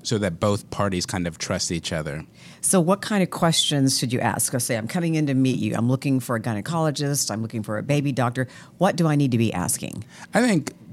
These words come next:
Speaker 1: pretty much everything is open. Like, even if it seems like, "Oh, this is such an obvious question, I don't really need to ask it." I, I think those are even good to ask.
Speaker 2: Right.
Speaker 1: But probably one of the primary questions are, "Are you gonna be there for my delivery?"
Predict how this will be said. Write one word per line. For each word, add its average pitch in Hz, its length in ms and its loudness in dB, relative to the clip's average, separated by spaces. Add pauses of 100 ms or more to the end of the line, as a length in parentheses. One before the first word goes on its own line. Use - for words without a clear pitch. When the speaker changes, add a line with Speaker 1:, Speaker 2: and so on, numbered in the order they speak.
Speaker 1:
pretty 202 160 6
much 147 340 4 (140)
everything 151 600 4
is 139 200 2
open. 147 460 2 (360)
Like, 139 280 2
even 151 200 6
if 139 140 2
it 127 100 0
seems 135 300 2
like, 123 300 2
"Oh, 151 480 4 (160)
this 139 180 2
is 135 100 2
such 131 200 0
an 123 60 4
obvious 117 360 2
question, 113 600 0
I 110 200 0
don't 107 200 0
really 101 220 2
need 101 180 0
to 101 60 0
ask 101 360 0
it." 98 160 -2 (240)
I, 143 120 4
I 170 100 2
think 147 160 4
those 123 200 4
are 123 80 2
even 110 220 0
good 98 220 -2
to 90 100 -4
ask. 82 320 -2
Speaker 2:
Right. 110 180 0 (220)
Speaker 1:
But 151 460 2
probably 180 220 4
one 139 160 6
of 131 80 4
the 110 220 4
primary 175 380 2
questions 110 500 0
are, 104 400 4 (220)
"Are 120 60 4
you 127 80 6
gonna 110 140 2
be 104 120 2
there 104 160 4
for 104 120 -2
my 92 120 2
delivery?" 123 720 4